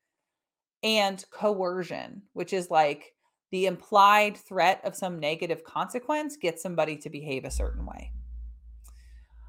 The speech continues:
I would hope that there's not a practitioner listening to this show that is out there outright lying to their clients. 'Cause if you are, this episode is not gonna help you. I encourage you to,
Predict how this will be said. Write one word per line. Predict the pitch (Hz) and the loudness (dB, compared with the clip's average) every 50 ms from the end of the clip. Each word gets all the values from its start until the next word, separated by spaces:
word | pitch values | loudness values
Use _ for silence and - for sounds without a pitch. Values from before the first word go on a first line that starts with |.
| - - - - - - - - | -20 -20 -20 -20 -20 -10 2 8
I | 214 240 277 311 320 | 8 10 10 10 6
would | 294 302 302 | 4 0 -2
hope | - - - - - 494 466 262 220 208 226 247 - - - - _ _ _ _ _ _ _ _ - | -4 -8 -8 -2 2 6 8 10 10 10 8 4 2 -6 -20 -20 _ _ _ _ _ _ _ _ -4
that | 247 240 247 | -4 -2 0
there's | 247 247 254 254 240 233 | 0 2 2 0 -2 -4
not | 226 226 247 247 254 262 254 254 240 - | -4 -2 0 2 4 4 2 2 0 -4
a | - | -8
practitioner | - - 240 214 214 220 - 262 247 247 - 233 220 208 202 | -2 2 4 4 4 2 0 -4 -4 -4 -4 -4 -4 -2 -2
listening | 190 190 196 196 - 214 196 190 | -4 -4 -6 -6 -8 -10 -10 -10
to | 185 - | -10 -4
this | 220 349 453 453 - | -2 0 0 0 -2
show | - - 175 165 165 160 156 156 156 - - | -2 0 2 4 4 4 2 0 -2 -4 -6
that | - 180 185 | -6 -4 -4
is | 180 - - | -6 -2 2
out | 196 196 196 196 - | 2 2 2 2 0
there | 208 190 180 175 160 156 - - _ _ - | 0 0 2 0 -2 -4 -8 -14 _ _ 4
outright | 208 220 240 247 240 - 214 214 202 - - | 6 8 8 6 4 2 0 0 0 -2 -4
lying | 170 165 156 165 185 175 165 156 151 147 139 | -6 -4 -2 -2 -2 -2 -4 -8 -12 -14 -16
to | - - 165 156 | -18 -16 -14 -10
their | 143 135 123 131 | -8 -8 -10 -10
clients. | - _ - - - 78 - - - _ _ - - - - - _ | -12 _ -14 -14 -14 -14 -16 -20 -20 _ _ -18 -18 -16 -18 -20 _
'Cause | - 180 208 | -12 -10 -10
if | 214 233 | -8 -4
you | 269 311 349 | 4 8 10
are, | 339 330 311 302 294 277 262 240 226 214 214 | 10 12 10 10 8 6 4 2 0 -4 -6
this | 202 202 196 208 202 196 190 190 190 196 240 233 233 - | -6 -8 -10 -10 -10 -10 -12 -10 -2 0 0 2 4 4
episode | 214 208 208 - 190 170 | 2 2 2 0 -4 -4
is | 170 170 | -2 -2
not | 160 143 | -4 -4
gonna | - 135 143 | -4 -4 -6
help | 143 143 - | -6 -6 -6
you. | 151 147 143 139 131 120 - - - | -6 -8 -8 -8 -10 -10 -12 -10 -8
I | 139 139 | -6 -4
encourage | 139 143 139 139 - 139 135 135 - - | -4 -6 -8 -10 -12 -12 -12 -12 -12 -14
you | - - - 110 _ - | -14 -14 -16 -18 _ -12
to, | 131 131 - | -12 -12 -12